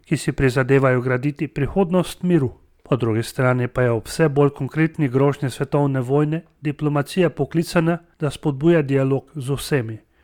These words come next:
vključno z najbolj neudobnimi sogovorniki, ali jih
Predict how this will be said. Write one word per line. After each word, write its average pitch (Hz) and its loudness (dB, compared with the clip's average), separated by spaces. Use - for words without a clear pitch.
vključno 160 0
z 143 -4
najbolj 170 2
neudobnimi 165 2
sogovorniki, 131 -4
ali 135 0
jih 135 -4